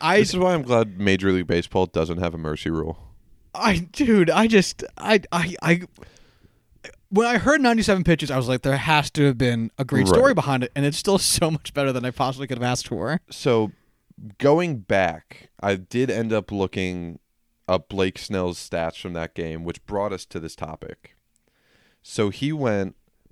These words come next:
Speaker 2: point one innings pitched, two hits,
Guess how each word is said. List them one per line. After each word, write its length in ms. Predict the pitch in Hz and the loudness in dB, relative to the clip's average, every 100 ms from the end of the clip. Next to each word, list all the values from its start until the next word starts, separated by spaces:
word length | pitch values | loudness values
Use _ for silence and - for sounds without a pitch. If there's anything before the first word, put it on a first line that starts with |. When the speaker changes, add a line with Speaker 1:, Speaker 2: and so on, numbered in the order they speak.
| _ - | _ -10
Speaker 2:
point 340 | - 123 156 113 | -2 0 0 2
one 260 | 113 147 | 2 4
innings 300 | 135 135 135 | 2 -2 -4
pitched, 600 | - 82 80 - - - _ _ - | -2 -2 -2 -8 -18 -20 _ _ -10
two 260 | - 160 165 | -2 -2 0
hits, 640 | 131 101 - - - | 0 0 -2 -14 -20